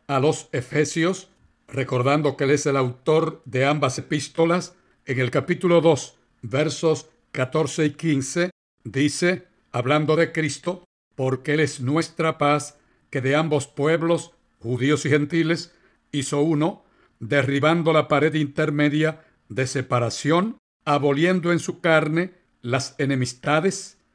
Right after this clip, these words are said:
la ley de los mandamientos expresados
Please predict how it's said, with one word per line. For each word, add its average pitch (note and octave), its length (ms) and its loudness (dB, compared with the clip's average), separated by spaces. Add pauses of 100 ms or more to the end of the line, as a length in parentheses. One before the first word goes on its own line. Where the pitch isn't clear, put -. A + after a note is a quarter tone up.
(280)
la B2+ 200 0
ley D#3 200 2
de D3+ 120 2
los C#3+ 180 0
mandamientos C3+ 1000 0 (200)
expresados D3 840 -2